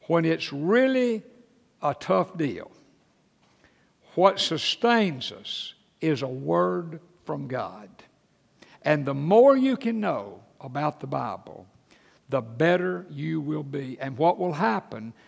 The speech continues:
you'll have a biblical theology. Not a Baptist theology, not a Methodist theology, not a Catholic theology, not any of that. No, no. A biblical theology. Here is the Word of God. It's our owner's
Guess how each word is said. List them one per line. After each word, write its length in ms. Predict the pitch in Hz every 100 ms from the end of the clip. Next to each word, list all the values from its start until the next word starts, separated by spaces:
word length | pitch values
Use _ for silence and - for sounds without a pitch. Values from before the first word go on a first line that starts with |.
| - -
you'll 300 | 160 247 196
have 280 | 156 170 -
a 140 | 151
biblical 760 | 139 123 131 165 262 185 - 151
theology. 760 | - 135 123 80 60 - - - _ _ _ _ _ _
Not 280 | 113 123 170
a 60 | 190
Baptist 580 | 202 233 - 175 170
theology, 680 | - 147 139 131 127 - 170 - _
not 240 | 147 151
a 40 | 175
Methodist 640 | 170 185 185 190 185 -
theology, 560 | 190 185 180 180 175 170
not 220 | 147 160
a 40 |
Catholic 680 | 156 - 175 175 170 170 170
theology, 640 | 170 170 175 170 170 170
not 220 | 147 156 151
any 220 | 156 143
of 60 |
that. 200 | 127 139
No, 100 | 156
no. 160 | 151 113 - - - _ -
A 180 | 156 143 127 - -
biblical 640 | 233 269 269 240 - 233
theology. 840 | 190 - 196 185 151 113 92 - -
Here 460 | - 185 226 226 226
is 480 | 170 143 139 123 -
the 140 | 143 131
Word 400 | 127 160 165 160
of 80 |
God. 160 | 147 131 - - -
It's 300 | 190 185 - -
our 460 | 185 208 214 214 - -
owner's 680 | - 220 240 240 240 220 -